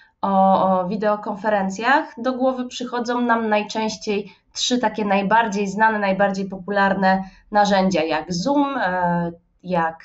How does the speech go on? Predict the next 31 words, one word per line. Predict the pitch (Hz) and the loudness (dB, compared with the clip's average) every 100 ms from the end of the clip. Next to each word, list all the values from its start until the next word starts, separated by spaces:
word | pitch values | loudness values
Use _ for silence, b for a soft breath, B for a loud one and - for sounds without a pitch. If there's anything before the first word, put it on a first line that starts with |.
| - | -10
e, | 165 170 | -6 -6
Google | 165 208 196 190 | -6 -8 -4 -4
Meet, | 220 269 262 - | -2 -2 -4 -4
e, | 208 196 196 | -2 -2 -6
czy | 320 330 | -2 2
na | 294 | 2
przykład | 285 - 247 233 170 - | 2 -6 -2 -2 -2 -4
Teams. | - 302 - - b b b b | -2 -2 -4 -10 b b b b
Dzisiaj | 214 294 311 262 | 0 2 2 0
do | 208 254 | 2 2
tej | 262 247 | 2 0
puli | 247 208 196 269 330 - | 0 -2 0 0 0 -2
chcę | - - 254 | -14 -4 0
Wam | 247 233 | 0 2
dorzucić | 214 208 240 233 240 - - B B _ | 0 0 -4 -4 -8 -8 -18 B B _
jeszcze | 202 240 240 - 226 208 196 - - | 0 0 0 0 2 2 0 -8 -2
jedno, | 208 185 190 202 262 294 | 2 2 2 4 4 2
całkowicie | - 277 277 254 233 - 208 | 2 2 2 -4 -4 -6 0
darmowe, | 220 196 202 175 202 254 277 B B B B | 0 2 0 2 2 2 0 B B B B
e, | 190 196 | -4 -4
które | - 381 403 | -4 -4 0
nazywa | 302 269 247 240 240 | 2 2 0 0 -2
się | 208 190 - - | -2 -4 -4 -6
Jitsi | 185 190 - 196 196 - | -6 -6 -8 -8 -8 -4
Meet. | 180 - - _ - | -4 -4 -10 _ -4
Jest | 233 240 | -2 0
to | 226 214 - | 2 0 0
open | 254 262 277 | -2 0 0
source'owy, | 269 254 - 247 214 | 0 -6 -4 -4 0
e, | 220 214 185 190 | 0 0 0 -4
komunikator, | 220 214 208 175 190 185 214 285 | -4 -2 -4 -2 -2 0 0 0